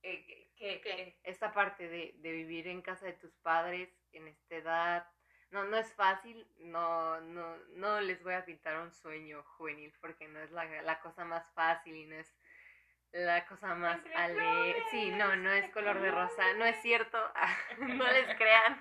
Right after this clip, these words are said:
Speaker 1: <laughs>
Speaker 3: Yo creo que, bueno, yo vengo de un contexto un poco más diferente al de Jackie. Este, yo conozco al Señor desde que tengo,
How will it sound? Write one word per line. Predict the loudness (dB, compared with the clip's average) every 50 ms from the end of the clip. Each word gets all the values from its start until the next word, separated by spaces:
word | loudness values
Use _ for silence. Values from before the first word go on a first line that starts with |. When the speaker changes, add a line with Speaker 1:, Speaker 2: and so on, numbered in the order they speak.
| -2 -2
Speaker 1:
<laughs> | -2 -4 -2 -2 -4 -2 -4 -4 -2 -2 -2 -2 -4 -8 -12 -8 -6 -8 -6 -8 -12 -16 -16 -16 -18 -18 -20 -20 -20 -20 -20 -20 -20 _ -10 -4
Speaker 3:
Yo | -2 0
creo | 0 0 -2
que, | 0 -2 -4 -4 -4 -8 -18 _
bueno, | -4 -4 -2 -2 -2 -6 -8 _ -2
yo | 2 4
vengo | 4 4 4 2 2
de | 2 2 0 -2 -4 -4
un | -6 -8 -10 -8
contexto | -6 -6 -6 -6 -6 -8 -10 -10 -14 -14 -14
un | -14 -12
poco | -14 -16 -14 -12 -10
más | -4 -2 -2 -2 -2 -4 -12 _ _ _ _
diferente | -18 -16 -12 -6 -4 -4 -4 -4 -4 -4 -4
al | -4 -4 -6
de | -10 -8
Jackie. | -4 -4 -4 -6 -8 _ -20 -20 -20 _ _ _ _ _
Este, | -10 -10 -10 -10 _ _ _ _ -10 -10 -10 -10 -10 -16 -18 -20 _ _ _ _ _ _
yo | -12 -8 -8 -8 -8
conozco | -8 -10 -10 -10 -10 -10 -12 -14 -8 -4 -2 0
al | 0 0 -2 -6
Señor | -14 -18 -16 -14 -12 -12 -12
desde | -12 -12 -10 -10 -10 -10 -12 _ _ _ _ _ _ _ _
que | -20 -20
tengo, | -16 -14 -14 -14 -12 -10 -8 -8 -6 -6 -8 -8 -12 -16 _